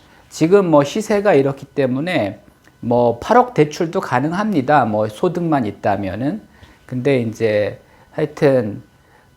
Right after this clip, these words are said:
뭐, 팔억 대출하면은 이자만 뭐, 하여튼 이 삼백만 원 정도 되니까, 이제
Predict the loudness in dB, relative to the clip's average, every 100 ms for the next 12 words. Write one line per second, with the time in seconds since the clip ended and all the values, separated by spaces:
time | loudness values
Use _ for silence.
0 | -14 -6 -2 -2 -4 -2 2 2 2 0
1 | 0 -4 -2 -2 -2 -4 -4 -4 -4 -6
2 | -10 -4 2 2 4 4 4 0 -2 -4
3 | -4 -4 -6 -8 -10 -14 -12 -8 -8 -10
4 | -18 _ _ -20 -20 -20 -18 -16 -16 -14
5 | -4 -2 0 0 2 0 0 -6 -8 -8
6 | -8 -8 -10 -8 -4 -4 -4 -10 -8 -6
7 | -6 -10